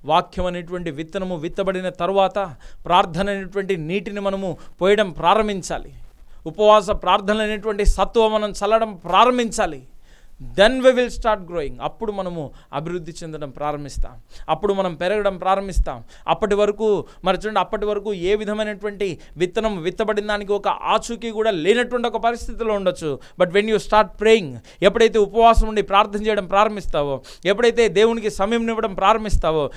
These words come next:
నీ జీవితంలో ఎన్నడూ లేనటువంటి ఒక గొప్ప ఆశీర్వాదమును నువ్వు చూడడం ప్రారంభిస్తావు.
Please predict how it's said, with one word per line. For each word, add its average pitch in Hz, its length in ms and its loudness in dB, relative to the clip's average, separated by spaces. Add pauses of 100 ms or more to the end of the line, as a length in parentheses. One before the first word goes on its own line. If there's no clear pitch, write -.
(120)
నీ 208 120 0
జీవితంలో 226 520 0
ఎన్నడూ 226 420 4
లేనటువంటి 226 720 0 (140)
ఒక 202 120 2
గొప్ప 226 280 2
ఆశీర్వాదమును 247 840 6
నువ్వు 196 240 -6
చూడడం 185 220 -2
ప్రారంభిస్తావు. 151 800 -4